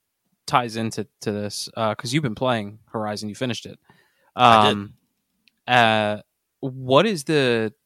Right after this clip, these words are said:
Speaker 1: the, the feedback and the controller like when you're using the bow in that game? Like, do you
Speaker 2: Um,
Speaker 1: feel the tension when you draw back the bow?
Speaker 2: I mean, like, so when you draw back to fully nock it, you know what I mean? You mean we actually finally get that, like,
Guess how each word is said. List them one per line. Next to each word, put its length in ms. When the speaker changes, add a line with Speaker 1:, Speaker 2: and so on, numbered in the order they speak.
Speaker 1:
the, 480
the 80
feedback 640
and 80
the 60
controller 440
like 260
when 100
you're 80
using 260
the 60
bow 320
in 100
that 140
game? 260
Like, 140
do 40
you 120
Speaker 2:
Um, 120
Speaker 1:
feel 160
the 120
tension 460
when 120
you 40
draw 200
back 220
the 60
bow? 360
Speaker 2:
I 80
mean, 440
like, 340
so 360
when 140
you 100
draw 360
back 320
to 80
fully 400
nock 380
it, 240
you 120
know 80
what 80
I 40
mean? 100
You 100
mean 100
we 80
actually 220
finally 280
get 100
that, 100
like, 220